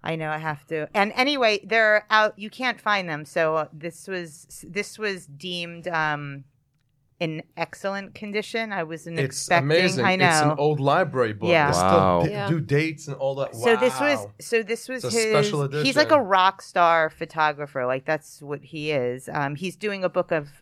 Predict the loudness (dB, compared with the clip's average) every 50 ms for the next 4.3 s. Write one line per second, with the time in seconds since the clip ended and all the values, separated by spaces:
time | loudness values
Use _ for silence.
0 | _ _ -4 -2 -2 -2 -2 0 0 2 0 0 -2 -6 -14 -14 -12 -8 -4 -2
1 | 0 0 0 0 -2 -4 -8 -12 -8 -8 -6 -6 -6 -6 -6 -4 -4 -4 -2 -2
2 | -4 -4 -6 -4 0 2 4 6 6 6 4 4 2 -2 -6 -6 -4 -4 -2 0
3 | 0 0 0 -2 -2 -4 -4 -6 -8 -12 -16 -18 -20 -20 -20 -20 -10 -2 2 4
4 | 6 6 4 2 0 -4